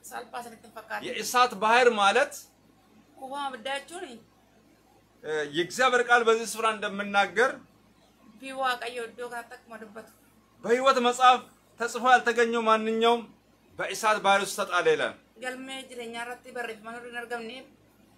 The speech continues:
Speaker 1: kuufama abiddaa keessa buufamanii argaman jedha.
Speaker 2: ስለዚህ መጽሐፉ ላይ ተጽፈናል ወይስ አልተጻፍንም?
Speaker 1: Kanaafis gaa galmee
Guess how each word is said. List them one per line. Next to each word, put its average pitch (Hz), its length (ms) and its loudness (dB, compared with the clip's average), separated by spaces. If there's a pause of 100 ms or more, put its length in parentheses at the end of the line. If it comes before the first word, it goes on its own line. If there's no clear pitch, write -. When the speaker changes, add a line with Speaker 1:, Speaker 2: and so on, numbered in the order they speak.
(220)
Speaker 1:
kuufama 262 260 -2
abiddaa 247 340 -4
keessa 240 240 -14
buufamanii 233 540 -10
argaman 254 520 -6
jedha. 180 260 -18
Speaker 2:
ስለዚህ 170 520 -8
መጽሐፉ 180 520 -2
ላይ 202 180 -4
ተጽፈናል 190 640 -6
ወይስ 170 260 -4
አልተጻፍንም? 139 640 -12 (560)
Speaker 1:
Kanaafis 254 500 -8
gaa 233 240 -4
galmee 269 460 -8